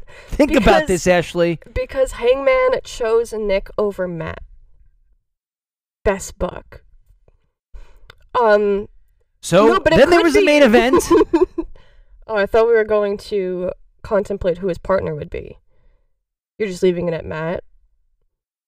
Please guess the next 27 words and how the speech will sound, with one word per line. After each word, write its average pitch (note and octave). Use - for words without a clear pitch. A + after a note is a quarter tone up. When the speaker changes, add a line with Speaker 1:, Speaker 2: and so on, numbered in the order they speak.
Speaker 1:
Jon F#3
Moxley G#3+
Speaker 2:
<laughs> -
Speaker 1:
teamed G3
with A2+
Darby G3
Allin G#2
to A#2+
take E3+
on D#3
Speaker 2:
Le F3
Sex -
Gods. -
Speaker 1:
Le C#3+
Sex B2
Gods. -
Speaker 2:
Which -
really D4+
ended A#3
up G3+
being F#3+
a F3+
handicap E3+
match E3
because E3+
Mox F3
got E3